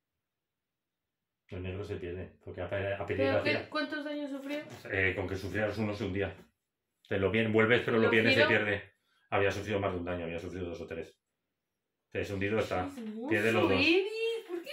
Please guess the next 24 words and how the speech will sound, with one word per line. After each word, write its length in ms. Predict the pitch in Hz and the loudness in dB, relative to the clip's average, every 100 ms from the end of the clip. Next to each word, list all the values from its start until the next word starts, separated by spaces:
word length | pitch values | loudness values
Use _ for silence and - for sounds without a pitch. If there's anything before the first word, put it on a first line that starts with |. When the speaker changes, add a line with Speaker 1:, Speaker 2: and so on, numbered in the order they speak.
| 640 | -10
Speaker 2:
tan 140 | 523 | -10
chismoso? 440 | 381 403 - - - - - - - | -8 -6 -6 -6 -4 -6 -8 -16 -8
Speaker 1:
Ah, 180 | 120 135 | -2 2
y 240 | 165 170 113 | 4 2 0
porque 260 | 117 123 | 0 0
es 120 | 110 | 2
así, 520 | 143 127 185 180 120 120 | 0 2 0 -2 -4 0
vuelve, 400 | 117 139 131 143 | 6 8 8 8
ya 120 | 131 | 6
gratis 220 | 139 156 147 | 4 2 2
que 60 | |
te 80 | 143 | 4
vuelven 260 | 131 123 113 | 4 4 2
los 140 | 101 | 0
dos, 120 | 107 | -2
está 180 | - 98 | -4 -2
bien. 160 | 107 143 - - - _ _ _ - - _ _ _ _ _ _ _ _ _ - | -2 -4 -10 -20 -20 _ _ _ -20 -20 _ _ _ _ _ _ _ _ _ -14
Vale. 540 | 110 104 90 85 - _ _ _ _ _ _ _ _ _ _ _ _ _ _ _ _ _ _ _ - - _ _ _ _ | -8 -6 -6 -8 -14 _ _ _ _ _ _ _ _ _ _ _ _ _ _ _ _ _ _ _ -20 -20 _ _ _ _
Yo 200 | 139 143 | -8 -4
tengo 420 | 151 151 151 165 | 0 0 4 4
dados 280 | 147 127 120 | 4 2 0
de 60 | |
exploración, 580 | 123 123 120 120 151 160 | 0 2 2 2 -2 -2
tengo 760 | 139 127 123 110 104 104 95 | -2 -2 -2 -2 -2 -2 -6